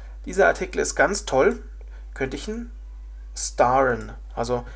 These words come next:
mit einem Sternchen versehen. Das heißt, ich sehe hier schon, das Sternchen ist gelb im Gegensatz zu so blass. Das heißt, wenn ich jetzt hier auf Start Documents gehe, wird mir dieser Test zwei angezeigt. Außerdem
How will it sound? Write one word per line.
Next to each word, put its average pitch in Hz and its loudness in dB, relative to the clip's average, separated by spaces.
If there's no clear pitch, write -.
mit - -6
einem 139 -2
Sternchen 147 0
versehen. 107 -4
Das - -8
heißt, - -4
ich - -6
sehe - -4
hier 196 2
schon, 165 2
das - 0
Sternchen 139 0
ist - -6
gelb 135 4
im 143 -2
Gegensatz 123 -6
zu - -4
so 117 -4
blass. 113 -4
Das - -10
heißt, - -10
wenn 135 -6
ich 123 -8
jetzt - -4
hier - 0
auf 107 -4
Start 107 0
Documents 147 -4
gehe, 156 -4
wird 135 -6
mir 139 0
dieser 127 -4
Test - -4
zwei 113 2
angezeigt. 95 -8
Außerdem 208 0